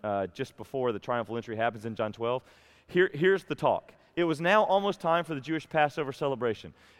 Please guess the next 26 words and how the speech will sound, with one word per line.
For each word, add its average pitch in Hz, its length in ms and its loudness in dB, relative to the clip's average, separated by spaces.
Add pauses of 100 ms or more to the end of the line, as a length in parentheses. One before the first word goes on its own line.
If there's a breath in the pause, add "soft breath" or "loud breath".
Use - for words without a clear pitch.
and 147 120 -2
many 214 220 0
people 190 320 -4
from 151 160 -8
all 165 200 6
over 170 140 0
the 160 60 -8
country 147 360 -4
arrived 135 380 2
in 180 100 -6
Jerusalem 131 440 -6
several 170 340 0
days 240 240 4
early 156 320 2 (520 soft breath)
so - 140 -2
they 208 120 4
could 202 120 -4
go 202 140 4
through 208 120 -2
the 185 60 -8
purification 185 720 -2
ceremony 160 380 0
before 165 260 -4
the 165 60 -4
Passover 151 460 2
began. 151 420 -6